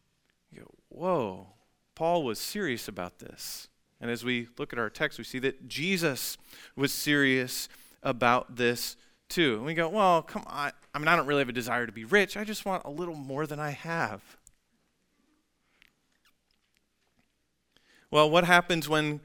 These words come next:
covetousness is operating unchecked in our lives? C-, 'cause we can, you know, like, "Oh, I know about that other person. Yeah, they,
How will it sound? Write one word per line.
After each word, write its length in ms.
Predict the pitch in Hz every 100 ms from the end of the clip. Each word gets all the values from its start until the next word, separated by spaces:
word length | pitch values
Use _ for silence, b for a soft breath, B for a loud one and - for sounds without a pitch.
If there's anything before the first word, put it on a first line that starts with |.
| b
covetousness 800 | - 160 151 151 139 123 131 123
is 160 | 131 -
operating 540 | 131 135 139 120 120
unchecked 440 | 113 117 - 123 -
in 60 |
our 160 | 113 107
lives? 300 | 101 90 -
C-, 380 | - 120 120 113 -
'cause 260 | 143 123
we 140 | 147 160
can, 260 | 165 143 -
you 60 | 143
know, 140 | 127
like, 180 | 120 127
"Oh, 40 |
I 200 | 165 170
know 140 | 170 151
about 200 | 135 123
that 140 | 117
other 180 | 120 110
person. 500 | - 104 - 107 101 b b -
Yeah, 120 | 127
they, 400 | 110 139 135 -